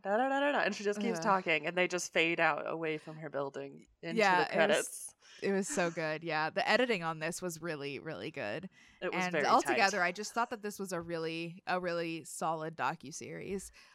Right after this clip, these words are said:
Speaker 2: Lots
Speaker 1: Yeah.
Speaker 2: of good information. Um, and I, I liked the, the kind of variety of stories that we heard. Like, we didn't just hear from people who hated LuLaRoe necessarily.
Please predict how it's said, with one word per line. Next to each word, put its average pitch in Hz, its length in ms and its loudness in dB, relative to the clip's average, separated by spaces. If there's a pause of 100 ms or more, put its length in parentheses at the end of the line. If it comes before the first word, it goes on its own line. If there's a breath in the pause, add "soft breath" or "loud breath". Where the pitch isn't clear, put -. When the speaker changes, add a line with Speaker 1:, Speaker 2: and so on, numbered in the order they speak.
Speaker 2:
Lots 180 240 4
Speaker 1:
Yeah. 202 120 8
Speaker 2:
of 151 40 2
good 202 140 2
information. 170 960 -4 (460 soft breath)
Um, 156 480 -4 (120)
and 196 100 2
I, 185 200 4
I 190 80 0
liked 185 320 2
the, 208 200 0
the 196 160 -4
kind 208 220 -2
of 185 80 -4
variety 165 720 0
of 160 160 -6
stories 165 640 -6
that 156 180 -2
we 190 120 -2
heard. 208 460 -6
Like, 151 160 -2
we 180 80 -6
didn't 170 340 -10
just 180 360 -6
hear 180 240 -4
from 175 180 -10
people 180 320 -8
who 170 140 -6
hated 170 360 -6
LuLaRoe 180 600 -4
necessarily. 180 880 -6